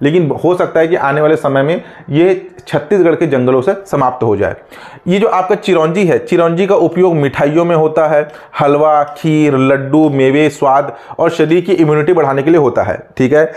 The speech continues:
जैसे कि आप काजू, बादाम ये सब खाते हैं ना, वैसी टाइप का आपका होता है चिरौंजी। चिरौंजी specially खीर,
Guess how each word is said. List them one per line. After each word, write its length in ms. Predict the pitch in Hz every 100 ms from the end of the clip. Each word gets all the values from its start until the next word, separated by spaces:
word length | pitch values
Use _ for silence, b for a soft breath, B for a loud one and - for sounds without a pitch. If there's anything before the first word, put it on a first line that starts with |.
| B B
जैसे 220 | 135 139
कि 160 | 147 160
आप 460 | - 135 - 151 -
काजू, 580 | 131 131 131 143 143 -
बादाम 920 | 120 123 123 131 131 131 139 - -
ये 100 | 135
सब 180 | 147 151
खाते 260 | 160 - 156
हैं 120 | 117
ना, 240 | 147 - B B B
वैसी 280 | 127 147 208
टाइप 240 | 190 165 180
का 60 |
आपका 300 | - 139 165
होता 180 | 151 170
है 80 | 170
चिरौंजी। 400 | 147 131 123 113
चिरौंजी 440 | - 139 147 175
specially 420 | 160 147 135 156 160
खीर, 440 | - 151 151 143